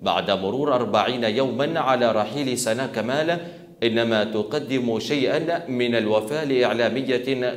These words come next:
كانت مخلصة للإذاعة على مدى أربع سنوات.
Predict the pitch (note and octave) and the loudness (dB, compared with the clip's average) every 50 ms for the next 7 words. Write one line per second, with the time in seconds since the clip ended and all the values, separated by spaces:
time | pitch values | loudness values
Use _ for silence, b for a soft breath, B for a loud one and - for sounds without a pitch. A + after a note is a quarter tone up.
0 | - - - D3+ E3 D#3+ D3 C3+ B2 - A#2+ B2+ C3+ C3+ C3+ B2 A#2+ A#2 A#2+ B2 | -6 -4 -4 -4 -2 -2 -4 -4 -4 -4 -6 -6 -4 -2 -2 -2 -2 0 0 0
1 | A2 G#2+ A2+ G#2+ G#2+ G#2+ G#2 B2 C#3 G#2+ E2 F2 F2 D#2+ - B B B B B | 0 0 0 -2 -2 -2 2 2 2 2 2 2 0 -2 -4 B B B B B
2 | B B - F2+ F#2 F2+ F2 F2+ F2 G#2 C3+ C3+ A#2 B2+ A#2+ A2 G2+ B2+ D3+ D#3 | B B 0 2 2 4 4 2 0 0 -2 0 4 4 4 6 4 2 0 -2
3 | C#3+ C3 C3 B2 A2+ B2 A#2 A2+ - B2 A2 G#2+ G#2 G#2+ G#2 F2 E2+ E2+ - | -2 -2 0 0 0 0 -2 -2 0 0 0 2 2 2 2 0 0 -4 -6